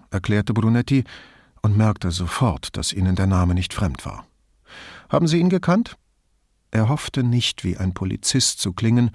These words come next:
eher wie ein Schadenssachverständiger oder ein Freund der Familie. Die Jüngere hob zaghaft die Hand, wie ein Kind in der Grundschule, das die Antwort weiß,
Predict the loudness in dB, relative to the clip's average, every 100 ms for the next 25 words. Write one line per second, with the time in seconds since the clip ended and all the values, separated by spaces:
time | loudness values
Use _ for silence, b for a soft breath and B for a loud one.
0 | B B B 0 2 2 2 0 0 0
1 | 2 2 2 0 -4 -2 -2 -2 -6 -4
2 | 0 2 2 2 0 B B B B -2
3 | 0 2 -2 -2 -4 -4 -2 0 2 0
4 | -4 -2 -2 -2 -4 -12 -16 _ _ _
5 | _ _ _ _ _ _ _ _ _ _
6 | 0 2 4 2 2 2 2 2 0 -2
7 | 0 0 0 -4 -6 -4 -4 0 0 -2
8 | -6 -20 _ _ _ -4 -2 0 -2 0
9 | -4 -2 -4 -2 0 0 0 -2 0 0
10 | -2 -4 -8 -6 -2 -2 -2 -10 -8 -4
11 | -2 0